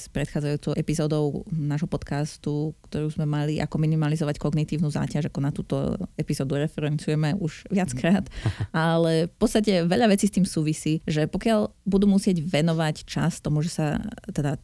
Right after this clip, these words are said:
Speaker 1: tí študenti, ktorí sa učia to, čo ich chceme naučiť, budú venovať čas tomu, že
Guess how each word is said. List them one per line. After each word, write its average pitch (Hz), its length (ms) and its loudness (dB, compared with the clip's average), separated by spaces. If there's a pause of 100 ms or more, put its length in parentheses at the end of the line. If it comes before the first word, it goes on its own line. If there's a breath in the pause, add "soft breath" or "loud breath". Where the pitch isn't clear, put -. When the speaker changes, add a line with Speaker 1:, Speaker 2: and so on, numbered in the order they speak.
(140)
Speaker 1:
tí - 80 -6
študenti, 156 400 0
ktorí 143 240 -4
sa 143 240 -4
učia 147 240 -2
to, - 80 -8
čo 151 160 -2
ich - 40 -10
chceme 151 200 0
naučiť, 147 480 -2
budú 165 160 2
venovať 165 340 2
čas - 540 -2
tomu, 165 240 4
že 160 160 2